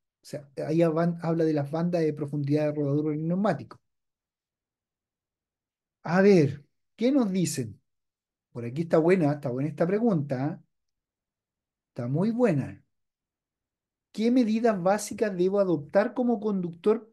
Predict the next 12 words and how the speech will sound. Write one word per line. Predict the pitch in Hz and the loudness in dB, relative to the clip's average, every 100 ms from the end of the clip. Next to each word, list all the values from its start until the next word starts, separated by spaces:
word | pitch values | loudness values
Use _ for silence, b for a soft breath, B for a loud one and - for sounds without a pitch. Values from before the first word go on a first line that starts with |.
| _ | _
para | - 175 170 | -2 0 0
mejorar | 170 - 151 147 233 339 | 0 0 -2 2 4 4
la | 311 285 | 2 2
adherencia | 254 240 202 151 139 - 117 _ _ _ _ _ _ _ - | 0 0 0 -2 -6 -14 -18 _ _ _ _ _ _ _ -8
y | 151 | -2
prevenir | 160 156 139 156 220 | 2 4 4 2 0
el | 220 | 0
deslizamiento | 160 147 143 143 123 143 226 294 277 | -2 -2 -6 -6 -6 -4 -4 -6 -8
si | - | -8
conduce | 185 156 151 151 156 | -6 -6 -6 -8 -8
con | 143 131 | -6 -6
lluvia? | 117 - - | -8 -12 -18